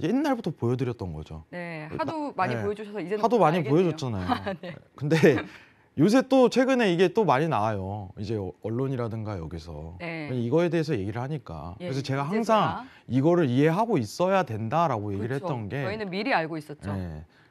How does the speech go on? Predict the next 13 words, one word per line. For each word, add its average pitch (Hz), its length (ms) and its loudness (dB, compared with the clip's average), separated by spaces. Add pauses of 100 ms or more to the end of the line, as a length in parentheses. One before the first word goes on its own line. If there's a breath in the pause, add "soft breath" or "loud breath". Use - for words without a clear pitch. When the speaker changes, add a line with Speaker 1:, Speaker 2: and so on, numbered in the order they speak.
(180 soft breath)
Speaker 1:
이게 175 260 2
중요한 151 380 0
겁니다. 90 520 -6 (460 soft breath)
자, 117 560 -4
미국 202 340 4
연준이 214 1300 4
대차대조표라는 160 1000 -2
건 143 160 -6
뭐냐면 107 580 -6 (680 soft breath)
자산을 226 600 2
얘기를 104 320 0
하는 82 220 -6
거예요. 107 300 -10